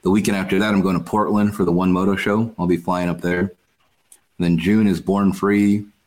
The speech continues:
July is, uh, the one where I was telling you guys I'm gonna go to Minnesota where headquarters is. They have the Bagger Race up there, Sturgis,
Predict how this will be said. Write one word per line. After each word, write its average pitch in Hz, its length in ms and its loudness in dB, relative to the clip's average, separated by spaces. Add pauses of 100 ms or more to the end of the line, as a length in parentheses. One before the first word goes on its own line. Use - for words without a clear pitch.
(340)
July 95 380 0
is, 90 280 -2
uh, 82 400 -2
the 90 120 -2
one 95 160 2
where 92 80 0
I - 20 -2
was 85 100 -6
telling 92 160 -2
you 85 60 0
guys 85 160 -2
I'm 92 80 0
gonna 87 120 2
go 87 120 0
to 85 60 2
Minnesota 87 440 0
where 82 140 0
headquarters 95 560 0
is. 92 240 2 (480)
They 90 100 -4
have 87 80 -2
the 82 100 -2
Bagger 92 300 -2
Race 95 260 0
up 87 180 -6
there, 90 460 -2 (760)
Sturgis, 98 760 -2